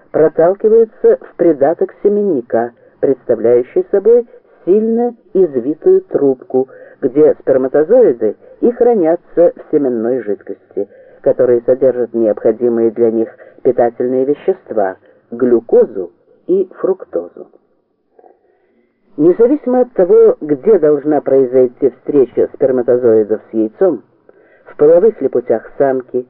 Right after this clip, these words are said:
или вне организма, у каждого сперматозоида в отдельности очень мало шансов достичь яйца.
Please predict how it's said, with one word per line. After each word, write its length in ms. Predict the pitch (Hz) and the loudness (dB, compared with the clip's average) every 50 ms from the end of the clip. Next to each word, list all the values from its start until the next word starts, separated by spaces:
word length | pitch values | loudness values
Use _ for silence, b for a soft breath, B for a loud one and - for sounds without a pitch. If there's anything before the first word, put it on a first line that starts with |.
| b b b b b b | b b b b b b
или 280 | 143 185 185 170 - - | 2 2 4 2 0 0
вне 360 | 131 123 127 143 147 151 151 - | -2 -2 -2 0 0 0 0 -2
организма, 840 | - 165 170 170 165 180 180 185 190 190 180 180 190 208 214 214 b b b b b b b b _ _ - | -2 -2 -2 0 0 0 2 2 2 0 0 0 -2 -4 -4 -6 b b b b b b b b _ _ 0
у 120 | - 349 359 | 0 0 0
каждого 580 | - - 185 160 135 123 - 131 117 113 110 - | 2 0 0 0 0 -2 -2 -4 -2 -2 -4 -4
сперматозоида 840 | - - 123 127 123 131 - 160 170 175 247 262 214 156 127 127 120 | -2 -2 -2 0 -2 -2 0 0 0 2 2 2 2 2 0 0 0
в 40 | 127 | 0
отдельности 840 | 139 135 123 117 123 120 110 107 107 104 - _ _ - - 95 _ _ _ _ _ - | -2 -2 -2 0 0 0 0 -2 -4 -10 -10 _ _ -16 -16 -16 _ _ _ _ _ -2
очень 320 | - 233 240 - - 247 | 0 0 0 0 -2 -2
мало 340 | 233 226 214 156 123 117 110 | -2 -2 -2 -2 -2 -2 -4
шансов 560 | - - - 107 101 101 - - 101 98 104 | -6 -4 -4 -4 -4 -4 -6 -6 -6 -6 -4
достичь 640 | 110 117 123 123 _ _ - 98 - - - - - _ | -2 -2 -2 -2 _ _ -12 -12 -12 -12 -16 -20 -20 _
яйца. 560 | - 101 113 113 117 - _ - - 92 - | -12 -6 -6 -6 -6 -6 _ -8 -8 -8 -8